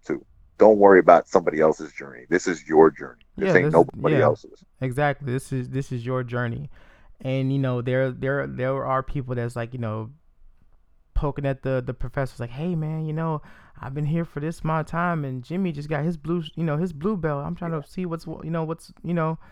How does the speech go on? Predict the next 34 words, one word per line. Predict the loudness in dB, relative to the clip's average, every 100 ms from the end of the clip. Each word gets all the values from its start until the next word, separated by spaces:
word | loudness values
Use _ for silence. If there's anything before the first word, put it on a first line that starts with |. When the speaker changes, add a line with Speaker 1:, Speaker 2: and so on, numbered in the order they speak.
| _ -14
Speaker 2:
what's | -10
going | -4 -2 0
on | -2
with | -2
mine. | 0 0 0 -2 -2
Why | 0 2
am | 2
I |
not | 0 -2
getting | -4
my | -2 -2
blue | -2 -6
belt?" | -6 -8 -10 -16 -20 -20 -20 -20 -20 -20 -16 -4
The | -4
Speaker 1:
Yeah. |
Speaker 2:
questions | 2 0 2 -2 -2
you, | -4 -4
Speaker 1:
Yeah. | -8 -4
Speaker 2:
you | 0
know, | 2 0
if | -2
you're | 0
gonna | 0
ask | 0 -2 -2
your, | -4 -4
you | -6
know, | -6 -4
instructor | -4 -6 -4 -4 -4 -8 -6 -10 -16 _ _ -6
anything, | -4 -4 -4 -6 -4
your, | -4 -4
the | -4 -2
main | -2 -2
question | -2 -4 -4 -4 -4
is, | -4 -4 -8 -14